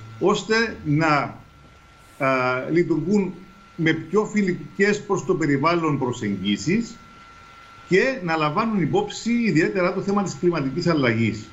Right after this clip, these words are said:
Πώς θα επιτευχθεί, πώς θα επιτευχθούν οι στόχοι; Θα επιτευχθούν μέσα από λιγότερες εισρωές σε φυτοφάρμακα και σε λιπάσματα, τα οποία, για,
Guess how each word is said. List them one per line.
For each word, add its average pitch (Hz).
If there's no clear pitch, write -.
Πώς 208
θα 202
επιτευχθεί, 190
πώς 196
θα 208
επιτευχθούν 180
οι 180
στόχοι; 131
Θα 170
επιτευχθούν 185
μέσα 190
από 202
λιγότερες 196
εισρωές 180
σε 190
φυτοφάρμακα 190
και 196
σε 196
λιπάσματα, 170
τα 139
οποία, 175
για, 170